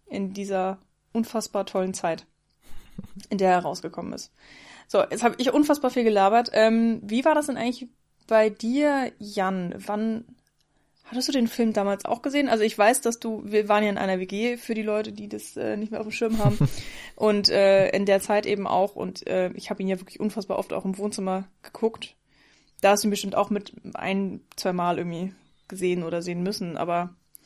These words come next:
Speaker 1: hattest du den Film davor schon mal gesehen? Was ist so deine Erfahrung, dein Einstieg mit dem Film?
Speaker 2: Also ich bin mir ziemlich sicher, dass ich die, die Monsterbox schon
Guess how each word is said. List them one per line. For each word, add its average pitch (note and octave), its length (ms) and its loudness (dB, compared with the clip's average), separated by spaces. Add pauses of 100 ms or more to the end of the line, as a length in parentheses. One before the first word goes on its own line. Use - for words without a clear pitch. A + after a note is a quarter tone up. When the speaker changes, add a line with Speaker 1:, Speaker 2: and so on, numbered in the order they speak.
(200)
Speaker 1:
hattest A3+ 240 -6
du C#4 60 -2
den B3+ 140 0
Film A#3 400 0 (100)
davor G3 400 -6
schon D#4+ 380 -4 (420)
mal G#3 420 -2
gesehen? G#3 400 -2
Was D4 180 2
ist C#4+ 80 -8
so C4+ 80 -2
deine A3 400 2
Erfahrung, F#3+ 880 -4
dein G3+ 180 -2
Einstieg F#3+ 360 -8
mit F3+ 140 -8
dem F3+ 100 -10
Film? F3+ 280 -14 (1500)
Speaker 2:
Also A2+ 460 8
ich - 220 2
bin B2 140 6
mir A#2+ 100 6
ziemlich C#3 240 2
sicher, B2 240 2
dass G#2 160 0
ich G#2 100 -8
die, G2+ 580 2
die G2 140 -2
Monsterbox C3 840 0
schon G#2+ 240 0